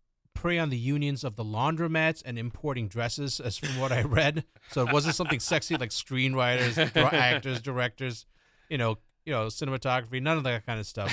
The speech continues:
Speaker 1: Or, you know, m-, heavy labor unions, no-, nothing against laundromats or important, all important, but I'm just saying he kinda missed out to that, uh, guys who had vision like Bugsy,
Speaker 2: Hmm.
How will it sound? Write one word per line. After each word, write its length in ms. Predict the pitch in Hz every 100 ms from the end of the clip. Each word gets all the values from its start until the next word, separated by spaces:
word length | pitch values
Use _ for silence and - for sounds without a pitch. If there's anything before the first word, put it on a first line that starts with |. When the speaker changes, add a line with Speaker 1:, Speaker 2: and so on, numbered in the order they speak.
| 285
Speaker 1:
Or, 80 | 339 - -
you 60 |
know, 140 | 127 123
m-, 240 | 120 117 -
heavy 320 | 123 143 135
labor 200 | 127 123
unions, 240 | 120 120 117
no-, 200 | 110 123
nothing 240 | 127 156
against 200 | 160 165
laundromats 600 | 160 151 147 143 139 - -
or 100 | 123
important, 340 | 120 139 127 - _ -
all 200 | 120 123
important, 480 | 120 123 113 117 - _ _
but 80 | 110
I'm 100 | 110
just 200 | 110 -
saying 340 | 113 104 101 - _ _
he 140 | 123
kinda 220 | 110 123 117
missed 220 | 120 -
out 120 | 123
to 40 | 113
that, 280 | 117 110 -
uh, 140 | 110 - _ _ _ -
guys 280 | 127 127
who 100 | -
had 140 | 120 107
vision 300 | 139 131 131
like 220 | 120 104
Bugsy, 460 | 117 131 104 98 92 _ -
Speaker 2:
Hmm. 140 | 95